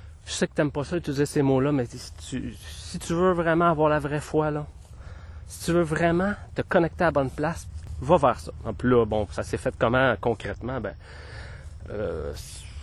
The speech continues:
ça, ça s'est fait avec des, des gens, j'ai entendu des gens parler, j'ai vu peut-être un,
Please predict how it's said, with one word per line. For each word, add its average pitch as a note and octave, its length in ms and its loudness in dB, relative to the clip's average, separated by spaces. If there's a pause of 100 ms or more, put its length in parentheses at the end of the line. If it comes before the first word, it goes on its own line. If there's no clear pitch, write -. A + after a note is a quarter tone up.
(340)
ça, - 80 -8
ça - 400 -8
s'est - 160 -4
fait - 240 -2
avec G#2 180 -4
des, G#2+ 140 -6
des G#2 200 -2
gens, B2+ 380 0
j'ai C3 120 -2
entendu A2 300 -2
des G#2+ 140 -4
gens G#2+ 160 -6
parler, D#3 400 -2
j'ai C3 140 -4
vu A#2 140 -8
peut-être A#2+ 340 -2
un, G#2 120 -2